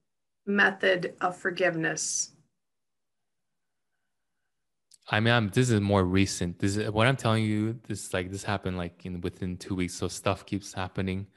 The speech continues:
Speaker 2: and I had my own personal session. So I'm still learning,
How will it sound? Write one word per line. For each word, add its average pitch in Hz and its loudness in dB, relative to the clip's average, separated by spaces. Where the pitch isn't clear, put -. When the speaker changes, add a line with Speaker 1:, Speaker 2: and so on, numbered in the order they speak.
Speaker 2:
and 95 -4
I 90 0
had 98 0
my 95 0
own 90 0
personal 92 -2
session. 98 -4
So 90 0
I'm 95 -2
still 98 2
learning, 98 4